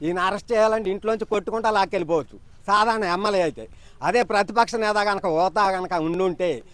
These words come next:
ఈయన వెనకమాల ఒక కమాండో టైప్లో ఒక బెటాలియన్, ఒక ఎస్పీనో లేకపోతే ఒక ఎస్ఐయో లేకపోతే ఒక డీజీపీ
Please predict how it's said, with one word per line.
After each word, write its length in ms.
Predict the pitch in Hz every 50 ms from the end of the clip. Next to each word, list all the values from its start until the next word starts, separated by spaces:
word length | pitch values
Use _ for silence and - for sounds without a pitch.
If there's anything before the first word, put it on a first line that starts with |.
| - - -
ఈయన 240 | 147 165 170 170 170
వెనకమాల 320 | 175 180 - 220 208 196
ఒక 120 | 185 170 -
కమాండో 340 | 165 165 170 180 185 185 185
టైప్లో 380 | 160 180 170 170 160 180 170
ఒక 100 | 147 139 143 113 131
బెటాలియన్, 560 | 139 147 - 202 180 180 185 175 170 180 185 180 - - - - - 127
ఒక 120 | 131 - 143 143 139 127 123 - - - - - - - - - - - - 139 165
ఎస్పీనో 420 | - - 190 208 196 190 202 202
లేకపోతే 240 | 190 180 180 175 185 170
ఒక 100 | 160 165 156 147 147 143 135 127 139 143 135 120 123 127 131
ఎస్ఐయో 400 | 147 - - 190 185 196 202 214
లేకపోతే 280 | 190 175 170 170 - 165
ఒక 100 | 156 156 135 143
డీజీపీ 400 | 190 202 180 208 208 - 202